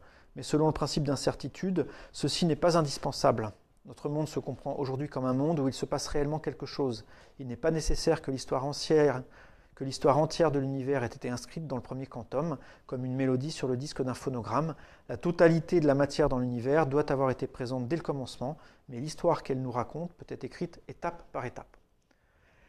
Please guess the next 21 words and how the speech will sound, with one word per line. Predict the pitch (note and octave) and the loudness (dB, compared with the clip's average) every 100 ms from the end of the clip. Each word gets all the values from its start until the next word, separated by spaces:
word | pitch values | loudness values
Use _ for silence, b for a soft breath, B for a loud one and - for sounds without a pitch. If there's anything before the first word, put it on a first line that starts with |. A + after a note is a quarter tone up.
| _ - | _ 6
Ça | A3 | 8
aussi, | A3+ A3 | 8 4
c'est | - | 6
vraiment, | C#3+ E3+ G3 F3+ D#3+ | 6 8 8 8 8
ça | - | 4
c'est | - D#3 | 4 2
fort. | - F#3+ A3+ | 8 12 12
Euh, | E3 B2+ B2+ B2+ A#2+ A#2 A#2 A#2+ | 12 12 12 10 8 4 -2 -4
il | C#3 | -6
se | - | -4
pose | C3 D#3+ | -2 0
la | D3+ | 0
question | D3 D3+ - D#3+ | 0 -4 -4 -4
du | C3 | -4
déterminisme | B2 D#3 C#3+ D3 F#3+ B3+ F#3 | -4 -2 -2 0 -2 -2 -4
en | |
fait, | E3 A#3 A#3+ | 0 0 2
hein, | G#3+ D#3 | 2 2
euh, | B2 A#2+ A#2 A2+ A#2 b b b b b b _ | 2 2 0 -4 -10 b b b b b b _
donc, | C#3 - | -16 -2
euh, | C3+ B2 A#2+ A#2 A#2+ A#2+ A#2+ | 4 6 8 6 2 -2 -6